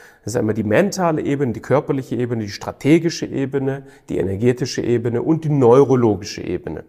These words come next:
Und wenn du das Problem nachhaltig auflösen möchtest, dann ist es wichtig, dass du weißt, auf welchen dieser Ebenen deine Ursache ist, beziehungsweise wo du Defizite hast.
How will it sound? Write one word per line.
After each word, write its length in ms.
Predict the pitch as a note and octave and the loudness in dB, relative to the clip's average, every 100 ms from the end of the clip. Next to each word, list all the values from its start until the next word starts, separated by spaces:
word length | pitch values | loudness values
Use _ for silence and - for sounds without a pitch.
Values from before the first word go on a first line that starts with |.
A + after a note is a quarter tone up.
| - | -2
Und 80 | B2 | 2
wenn 80 | |
du 60 | G#3 | 2
das 80 | - | 2
Problem 520 | D#3 B2+ C3 F3+ D#3+ | -4 2 4 4 2
nachhaltig 720 | A#2 A#2+ A#2+ F3+ E3+ C#3+ B2 - | -2 0 2 2 2 -2 -2 -2
auflösen 760 | - E3 - D3 B2+ A#2+ A2+ - | 2 2 2 2 2 0 -4 -2
möchtest, 880 | A#2 B2+ F3+ - A2+ A2+ C3 - - - _ - | 2 4 2 0 0 0 0 -6 -18 -20 _ -2
dann 180 | - D#3+ | 2 2
ist 160 | F3+ | 0
es 180 | D3+ - | -4 -2
wichtig, 320 | C#3 D3+ D3+ | -2 0 -4
dass 280 | - A2+ - | -2 -4 -2
du 200 | E3 F3 | 0 2
weißt, 500 | A#2 G#2 E3 - - - - | 4 4 2 -2 -12 -20 -14
auf 400 | - A#2+ A#2 A2+ | -2 -2 0 0
welchen 440 | A2+ A#2+ F3 - F3+ | 4 6 4 0 -2
dieser 340 | E3 D#3 C#3+ | 0 0 -2
Ebenen 480 | A2 A#2+ C#3+ E3 D3 | 0 0 2 0 0
deine 260 | G#2+ A2+ A#2 | 0 0 -2
Ursache 560 | D#3 G#3 D#3+ A2+ A#2 | 2 2 2 -2 -2
ist, 380 | - C#3 - - - - | -4 -2 -4 -8 -18 -10
beziehungsweise 680 | A#2+ D3 C#3 C3+ B2+ B2+ G#2 | -6 0 0 2 0 0 -2
wo 160 | A#2 B2 | 0 0
du 160 | B2 | -2
Defizite 800 | A2+ A2+ A#2+ B2+ - A#2+ - F#2+ | -2 0 0 -4 -4 -4 -4 -6
hast. 240 | D#2+ - | -6 -8